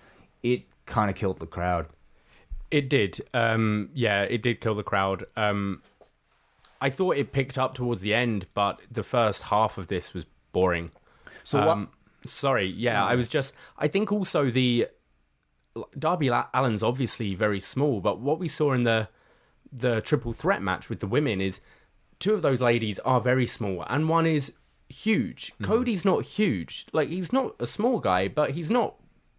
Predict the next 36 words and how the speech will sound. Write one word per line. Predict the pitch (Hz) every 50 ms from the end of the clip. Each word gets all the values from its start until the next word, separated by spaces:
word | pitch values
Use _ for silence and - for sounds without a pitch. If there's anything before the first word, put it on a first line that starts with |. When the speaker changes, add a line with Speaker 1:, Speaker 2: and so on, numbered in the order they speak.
| _ _ _ _
Speaker 2:
he's | 156 151 170 180
not | 214 208 -
like | - 131 - -
a | 113 - - _ - - _ _ _ _ _ _ _
Kane | - 190 214 185 139 113
or | 104 104
Big | 92 - 170 156 -
Show | - - 113 101
or | 98 95
whatever, | 101 92 95 92 90
which | 107 113 120 117 135
really | 151 160 185 180 147 120
works | 104 104 98 - - - -
with | 101 - _ _ _ _ _
ragdolling. | - 101 101 92 - - 85 71 76 78 78 73 - - - - - - -
Speaker 1:
Right. | 98 90 82
Speaker 2:
I | 131
think | 135 165 165 170
a | 170
normal | 160 156 170 180 170 170 156 139 135 - - _ -
size | - - 147 139 135 127 107
guy | - 131 120 123 123 127
ragdolling | 127 104 113 113 117 107 - 123 117 117 117 120 117 113 107
just | 98 110 107 - - - - - _ _ _ _ _ _
a | 101 98
little | 104 113 113 123 120
guy | 104 123 123 131 131
doesn't | 131 113 - 123 123 123 127 120 113 -
quite | - - 113 110 107 104 95 - - - _ _ _ _ _ _ _ _ _ _
work | - 110 120 120 117 110 104 - - -
or | 131 120 120 104
get | 120 104 - -
the | 110
heat | 95 98 117 113 110 - - _
as | - 101 98 -
much. | 113 104 90 73 - _ - - - -